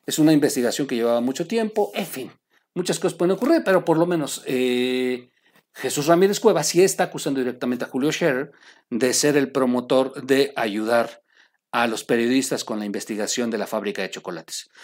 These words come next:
Pero Scherer se ha vuelto, eh, se ha vuelto el objetivo central de las imputaciones internas por el volumen y la cantidad, la calidad de información que tiene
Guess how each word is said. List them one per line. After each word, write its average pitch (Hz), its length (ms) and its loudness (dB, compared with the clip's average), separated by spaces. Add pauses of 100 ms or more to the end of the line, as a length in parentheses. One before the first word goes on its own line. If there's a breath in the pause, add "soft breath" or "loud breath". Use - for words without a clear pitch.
(180 soft breath)
Pero 226 200 12
Scherer 320 360 10
se 262 100 10
ha 277 60 12
vuelto, 285 500 6
eh, 202 460 12
se 220 100 6
ha 247 60 10
vuelto 254 420 10
el 190 160 10
objetivo 202 460 4
central 165 360 2
de 190 120 4
las 156 180 2
imputaciones 147 760 0
internas 151 540 0 (440 loud breath)
por 190 160 12
el 202 160 12
volumen 254 480 10
y 262 80 8
la 180 220 4
cantidad, 165 720 2 (260)
la 180 380 8
calidad 190 760 8 (260 soft breath)
de 180 160 10
información 165 720 8
que 151 140 0
tiene 190 680 6